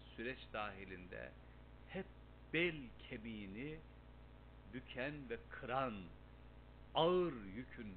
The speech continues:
ne olduğunu açıklayan vurgulardır. Mekke'de ne oldu? Soru şöyle. Mekke'de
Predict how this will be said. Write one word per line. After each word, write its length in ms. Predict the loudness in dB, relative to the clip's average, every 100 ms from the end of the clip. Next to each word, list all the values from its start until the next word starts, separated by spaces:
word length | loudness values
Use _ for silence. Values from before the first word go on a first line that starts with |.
| -2
ne 80 |
olduğunu 520 | 0 0 -4 -4 -6 -4
açıklayan 580 | -6 -6 -2 0 0
vurgulardır. 460 | -2 -6 -2 -2 -2 -8 -12 -14 -12 -12 -14 -14 -14 -14 -12 -12 -12 -12 -12 -12 -10 -12 -12 -12 -12 -12 -10 -2
Mekke'de 760 | 4 4 2 0 4 6 6 2 0 -6 -2
ne 140 | 4 6
oldu? 520 | 8 6 4 -2 -6 -8 -10 -12 -12 -12 -12 -12 -12 -12 -12 -12
Soru 320 | 0 2 2
şöyle. 420 | 4 6 6 4 -4 -10 -10 -10 -10 0
Mekke'de 560 | 2 2 0 0 0